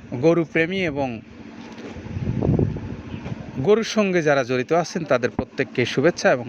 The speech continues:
স্বাগত জানাচ্ছি মৃত্তিকা অ্যাগ্রোফিডের পক্ষ থেকে। প্রিয় খামারি ভাইরা, আপনারা জানেন যে আমরা,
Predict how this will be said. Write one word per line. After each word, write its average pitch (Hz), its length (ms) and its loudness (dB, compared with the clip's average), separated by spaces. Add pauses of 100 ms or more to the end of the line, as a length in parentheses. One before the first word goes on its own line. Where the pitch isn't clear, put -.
স্বাগত 139 380 -2
জানাচ্ছি 110 420 -8 (840)
মৃত্তিকা 147 460 2 (220)
অ্যাগ্রোফিডের 131 580 -2
পক্ষ 110 200 -2
থেকে। 101 260 -8 (840)
প্রিয় 185 180 4
খামারি 143 320 2
ভাইরা, 143 320 4
আপনারা 151 260 2
জানেন 143 320 2
যে 151 80 2
আমরা, 139 300 2